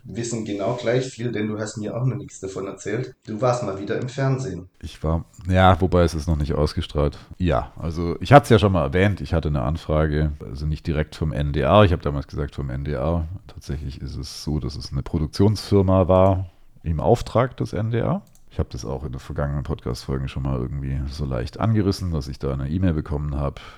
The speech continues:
Speaker 2: von einer gewissen Fabienne Stromer. Und letzten Endes hat's dann doch geklappt. Also es gab, ja,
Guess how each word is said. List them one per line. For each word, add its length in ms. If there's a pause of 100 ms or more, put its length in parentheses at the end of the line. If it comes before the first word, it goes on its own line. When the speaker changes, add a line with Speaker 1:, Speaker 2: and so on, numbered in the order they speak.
(220)
Speaker 2:
von 180
einer 200
gewissen 280
Fabienne 500
Stromer. 480 (380)
Und 680
letzten 300
Endes 420
hat's 260
dann 220
doch 240
geklappt. 520
Also 140
es 140
gab, 280 (520)
ja, 120